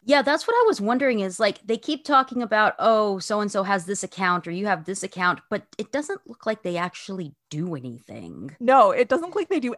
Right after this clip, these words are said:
Speaker 2: anything. Like, all we see him doing in his office is listening to his Walkman, like, <laughs> cassette player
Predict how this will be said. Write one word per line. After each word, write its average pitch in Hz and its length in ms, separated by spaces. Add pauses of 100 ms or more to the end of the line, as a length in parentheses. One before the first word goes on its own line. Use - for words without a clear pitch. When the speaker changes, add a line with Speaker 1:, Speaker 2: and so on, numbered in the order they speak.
Speaker 2:
anything. 220 420
Like, 190 220
all 190 180
we 247 120
see 302 160
him 311 160
doing 208 260
in 202 100
his 214 240
office 170 420
is - 200
listening 190 500
to 208 120
his 185 220
Walkman, 170 840
like, 156 420
<laughs> - 360
cassette - 560
player 190 580